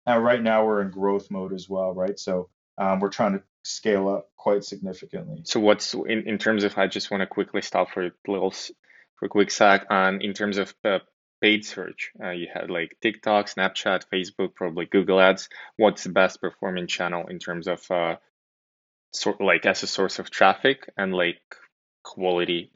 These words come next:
Speaker 2: quality traffic, like, the, which converts actually, converts actually into leads? I think that's also useful too. Um,
Speaker 1: So if we're
Speaker 2: and
Speaker 1: talking about paid traffic, paid traffic, I mean, as far as intent, it's really, really hard to beat Google,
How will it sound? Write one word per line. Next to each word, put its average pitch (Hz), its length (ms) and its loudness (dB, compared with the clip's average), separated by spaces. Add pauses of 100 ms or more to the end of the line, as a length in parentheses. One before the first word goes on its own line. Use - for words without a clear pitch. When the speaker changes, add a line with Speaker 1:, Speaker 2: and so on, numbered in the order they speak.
Speaker 2:
quality 85 260 -2
traffic, - 380 -10
like, 85 260 -8
the, 87 100 0
which 87 300 -4
converts 82 420 -4
actually, - 380 -4
converts 85 380 -2
actually 87 340 -4
into 82 240 -10
leads? 85 300 -6
I - 80 -2
think 87 180 -8
that's - 220 -4
also 87 260 -6
useful 87 400 -8
too. 98 240 -4 (720)
Um, - 120 -4
Speaker 1:
So 143 200 4
if 135 160 0
we're 170 100 4
Speaker 2:
and 165 80 -4
Speaker 1:
talking 175 320 0
about 170 280 0
paid 123 300 -6
traffic, 143 560 -2 (580)
paid 170 180 -2
traffic, 165 520 -2
I 131 80 -2
mean, 135 320 -6 (1040)
as 143 140 -4
far 226 220 2
as 214 120 -2
intent, 117 560 -6
it's 107 160 -14
really, 135 320 2
really 110 240 0
hard 98 260 -4
to - 80 -16
beat 90 240 -8
Google, 87 460 -10